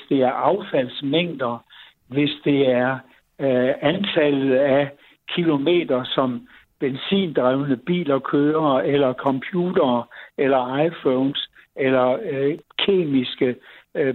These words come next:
produkter og affaldsstoffer, hvis det er sådan nogle ting, kurverne repræsenterer, så er realiteten, at det kan kloden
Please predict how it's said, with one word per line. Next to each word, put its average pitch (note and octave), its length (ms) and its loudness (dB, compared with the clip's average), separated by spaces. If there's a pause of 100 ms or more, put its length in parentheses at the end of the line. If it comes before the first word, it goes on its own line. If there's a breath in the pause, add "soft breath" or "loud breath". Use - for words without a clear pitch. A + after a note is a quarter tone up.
produkter D#3+ 540 0
og B2+ 240 2
affaldsstoffer, C3+ 880 -2 (400 loud breath)
hvis C#3 260 -2
det C3+ 120 2
er C3+ 40 0
sådan E3+ 260 -2
nogle C#3 220 0
ting, D#3+ 380 -2 (320 soft breath)
kurverne D3+ 480 2
repræsenterer, B2 880 -2 (340 loud breath)
så - 160 2
er D3 300 4
realiteten, B2 880 0 (280 loud breath)
at B2 160 -2
det C#3+ 120 0
kan C#3 140 -2 (140)
kloden D#3+ 540 2